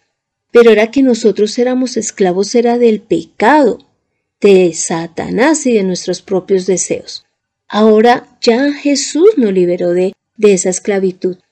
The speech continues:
y ahora tenemos ese espíritu de adopción,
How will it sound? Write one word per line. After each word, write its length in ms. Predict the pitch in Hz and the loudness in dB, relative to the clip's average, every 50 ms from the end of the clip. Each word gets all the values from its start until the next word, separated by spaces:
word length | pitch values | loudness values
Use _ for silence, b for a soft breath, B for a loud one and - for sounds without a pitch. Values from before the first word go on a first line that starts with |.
| _ _ - | _ _ -2
y 160 | 311 254 247 | 2 2 2
ahora 360 | 226 226 220 214 214 240 240 240 | 4 2 2 2 2 0 0 2
tenemos 440 | 262 247 233 220 196 190 196 196 - | 2 2 4 2 0 -2 -2 -2 0
ese 220 | 226 220 - 226 | 0 0 2 0
espíritu 720 | 220 - - _ _ - 277 311 330 311 294 233 - 220 196 | 0 -2 -4 _ _ -2 0 2 2 2 2 0 0 0 0
de 140 | 185 180 190 | 0 0 -2
adopción, 540 | 185 175 - - - - - - - - | -4 -6 -8 -10 -8 -6 -4 -4 -4 -6